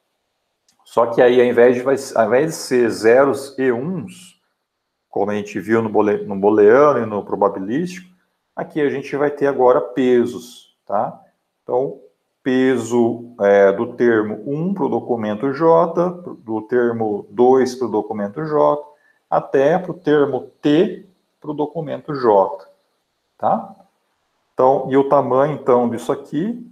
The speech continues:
é V, tá? Que é o tamanho do vocabulário, que é igual a Tzinho, tá? E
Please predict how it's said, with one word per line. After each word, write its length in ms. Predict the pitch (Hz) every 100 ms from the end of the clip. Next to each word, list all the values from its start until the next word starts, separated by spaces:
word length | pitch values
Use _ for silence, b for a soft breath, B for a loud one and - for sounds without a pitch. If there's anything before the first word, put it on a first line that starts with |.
| -
é 480 | 160 143 208 - - _ _ _ _ _ _ _
V, 640 | 120 117 131 120 - - - _
tá? 240 | 104 120
Que 100 | -
é 40 | 123
o 100 | 120
tamanho 340 | 143 127 120
do 80 | 123
vocabulário, 880 | 139 135 160 190 175 165 190 208 - - _ _ _ _
que 100 | 190
é 120 | 196
igual 680 | 165 131 127 135 - - -
a 140 | 135 139
Tzinho, 680 | - 156 117 95 92 90 - -
tá? 260 | 131 220 - _ _ _ _ _ _ _ _ _ _ _ _ _ _ _ _ _ _ _ _ _ _ _ _ _ _ _ _ _ _ _ _ _ _ _ _ -
E 600 | 131 127 165 240 -